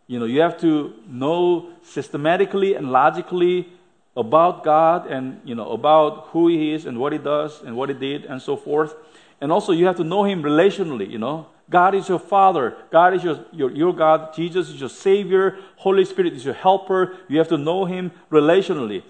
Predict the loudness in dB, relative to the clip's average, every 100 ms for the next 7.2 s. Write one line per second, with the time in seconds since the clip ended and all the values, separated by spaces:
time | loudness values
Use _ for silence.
0 | _ -6 -4 0 0 0 -6 -4 2 2
1 | 2 -4 -2 -4 -8 -20 _ -8 0 0
2 | 0 2 0 0 -6 0 2 2 0 -10
3 | -4 0 0 -4 -2 2 2 0 -2 -2
4 | -2 -10 -12 -8 -2 -2 0 -4 -4 -2
5 | 0 2 0 -4 -12 _ _ _ _ _
6 | _ _ _ _ _ _ _ -2 -2 -2
7 | -2 -2